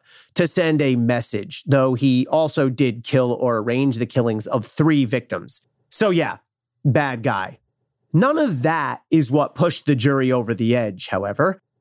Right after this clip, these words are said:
It was the story of the contractor who Alight had hired to do work on his house while Alight was away on vacation.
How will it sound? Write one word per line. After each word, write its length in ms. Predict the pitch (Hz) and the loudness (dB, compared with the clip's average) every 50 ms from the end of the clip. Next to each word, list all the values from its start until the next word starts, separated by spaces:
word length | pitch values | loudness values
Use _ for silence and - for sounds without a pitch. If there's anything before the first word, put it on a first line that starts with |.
| _ _ _ - | _ _ _ -2
It 120 | 220 247 | 0 0
was 160 | 247 262 233 208 | 2 0 0 0
the 80 | 269 | 0
story 560 | 254 - - - - 254 277 302 330 330 302 | -2 -2 -4 -2 0 2 2 2 2 2 0
of 200 | - - 220 190 | 0 -2 -2 -2
the 100 | 180 220 | -2 -4
contractor 1000 | 214 - - - 196 202 220 202 - - 180 131 107 110 - - - - - - _ | -4 -4 -2 0 2 2 2 0 -2 -2 -2 -2 -2 -4 -6 -6 -8 -8 -8 -6 _
who 180 | - 170 185 - - | 0 0 2 2 2
Alight 400 | 196 214 226 233 233 233 214 - | 0 0 2 0 0 0 0 0
had 120 | 185 170 | -2 -2
hired 380 | 156 160 160 160 165 165 160 - | 0 0 0 0 0 -2 0 0
to 80 | 160 | 0
do 160 | 143 147 156 | 2 4 4
work 240 | 139 139 139 151 - | 4 2 0 0 0
on 100 | 165 160 | 0 0
his 140 | 156 151 139 | 0 0 0
house 280 | 156 131 120 123 - - | 0 0 0 -2 -4 -4
while 440 | 127 127 131 135 139 151 165 - - | -4 0 0 0 0 0 -2 -4 -2
Alight 400 | 156 143 127 127 131 127 139 - | -2 -2 0 0 0 0 -2 -2
was 180 | - 139 127 127 | -2 -2 0 0
away 200 | 120 110 113 110 | 0 0 0 0
on 140 | 107 107 104 | -2 -4 -4
vacation. 640 | 101 110 107 - - 220 226 196 - - - - | -6 -6 -4 -2 -2 0 0 -2 -4 -6 -10 -12